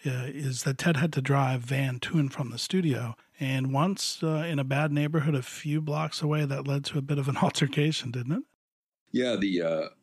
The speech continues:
Speaker 2: interesting thing about that story was that was one of the first stories that Ted told me about Van. I mean, that was like, it was, you know, obviously <laughs> it was another, another thing that was hard to forget.
Speaker 1: Right.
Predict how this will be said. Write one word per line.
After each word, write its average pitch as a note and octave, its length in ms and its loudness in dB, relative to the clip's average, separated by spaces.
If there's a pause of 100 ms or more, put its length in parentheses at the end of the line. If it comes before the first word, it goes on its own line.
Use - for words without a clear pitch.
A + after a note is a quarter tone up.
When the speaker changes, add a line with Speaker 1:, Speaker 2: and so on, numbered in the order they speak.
(140)
Speaker 2:
interesting G2+ 400 0
thing F#2 120 2
about D#2+ 180 2
that E2+ 120 0
story F2+ 220 2
was E2 140 2
that E2 120 0
was F#2 140 2
one E2+ 120 0
of E2 60 2
the D#2+ 60 0
first F2 240 0
stories - 240 0
that - 140 -2
Ted - 160 -6
told E2 200 0
me D#2 120 -4
about D2+ 320 -4
Van. D#2 240 -2
I - 20 -14
mean, D#2 120 -16
that D#2 100 -4
was D2+ 180 -4
like, - 220 -2
it D#2 100 -14
was, - 260 -12
you E2 80 2
know, D2+ 200 0
obviously E2 460 -2
<laughs> - 20 4
it E2 140 0 (520)
was - 160 2
another, C3+ 460 2
another A2+ 320 4
thing A2 220 2
that F#2 120 2
was F#2+ 260 0 (140)
hard G2+ 300 -2
to F2+ 80 -2
forget. F#2 420 -2
Speaker 1:
Right. C3+ 100 -8